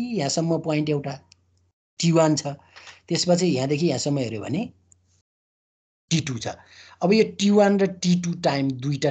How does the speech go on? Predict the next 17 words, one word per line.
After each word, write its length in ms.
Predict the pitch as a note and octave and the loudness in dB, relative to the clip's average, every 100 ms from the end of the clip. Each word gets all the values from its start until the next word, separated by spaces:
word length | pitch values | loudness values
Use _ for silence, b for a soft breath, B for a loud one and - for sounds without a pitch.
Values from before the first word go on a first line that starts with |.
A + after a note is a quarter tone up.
| C3+ | -2
टाइम, 160 | B2 | -4
एउटा 180 | C#3+ C#3 | -4 -4
चार्जिङ 440 | C3 C3+ A#2+ A#2 A#2 | -2 -4 -4 -6 -4
टाइम, 220 | F3+ D4+ - | -2 -4 -4
अर्को 220 | B2+ A#2+ A2 | -6 -4 -6
चाहिँ 240 | C3 B3+ - - | -6 -6 -10 -10
डिस्चार्जिङ 480 | A#2+ - A#2 A2 A2+ | -10 -6 -6 -4 -6
टाइम, 180 | G#2 - | -8 -6
अर्थात् 320 | C3 D3 F#3+ B B B B D#3 | -2 2 0 B B B B 0
एउटा 160 | D3 - | 0 0
फुल 280 | - - F#3 | -2 2 4
चार्ज 260 | F3+ D#3 D3 | 4 2 0
भएको 200 | C3 C#3 C#3 | -2 -4 -6
टाइम, 220 | D3 A#2 - | -6 -6 -6
अर्को 200 | B2 A#2 | -8 -8
चाहिँ 180 | B2 B2 | -10 -8
फुल 200 | B2 | -8